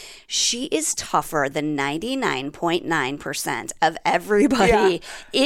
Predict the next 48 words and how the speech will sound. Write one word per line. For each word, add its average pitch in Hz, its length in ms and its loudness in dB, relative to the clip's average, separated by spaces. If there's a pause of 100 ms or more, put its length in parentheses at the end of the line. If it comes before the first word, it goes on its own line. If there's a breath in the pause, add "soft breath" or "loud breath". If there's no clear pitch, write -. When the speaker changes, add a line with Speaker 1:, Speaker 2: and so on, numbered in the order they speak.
(120)
Speaker 1:
in 359 100 4
America. 277 560 4
Speaker 2:
Yeah. 202 560 4
Speaker 1:
And 214 220 2
we 247 180 4
are 269 100 2
lucky 214 280 2
enough 185 160 4
to 175 80 -2
have 170 180 0
her 170 100 0
on 151 120 2
our 160 120 2
team, 240 460 0
and 240 80 0
we 285 80 0
have - 240 -2
to 453 160 2 (420 loud breath)
support - 760 0
her. 180 480 2
Speaker 2:
We 269 80 4
Speaker 1:
And, 269 100 2
Speaker 2:
have - 20 4
to 294 60 6
Speaker 1:
like, 294 80 2
Speaker 2:
support - 360 0
her. - 220 -8
Speaker 1:
it's 302 200 0 (100)
also, 311 400 4
like, 262 380 2
I 359 160 4
don't 269 120 2
want 196 140 4
a - 80 0 (160)
pilot 294 500 4
flying 262 400 0
my 220 180 2
plane 180 600 0 (220 soft breath)
if 240 160 0
he's 233 80 2 (840)
not - 40 0
Speaker 2:
Not 302 80 4
Speaker 1:
sure 453 140 8
if 440 40 8
he 440 60 6
Speaker 2:
feeling 415 200 6
Speaker 1:
can 262 180 6
Speaker 2:
good, 214 40 6